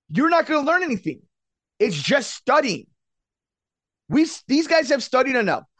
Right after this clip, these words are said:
I've seen Fields study enough. It's about development. It's about getting out there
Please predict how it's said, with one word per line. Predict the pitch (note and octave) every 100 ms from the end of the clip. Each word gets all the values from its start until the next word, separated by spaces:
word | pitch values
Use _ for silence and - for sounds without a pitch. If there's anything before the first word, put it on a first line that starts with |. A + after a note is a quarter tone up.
| -
I've | A#3 B3
seen | - C4+ C#4+ A#3+
Fields | A3+ G#3 -
study | - D#3 D#3
enough. | C3 A2 - _ _ _ _ _ _ -
It's | A3+ B3+
about | F3+ F#3 A#3+ A#3+
development. | G#3+ E3+ A3 G#3 D#3+
It's | E3+
about | F#3+ -
getting | F#3+ C4 A3
out | G3+ G#3+ -
there | G3 F#3+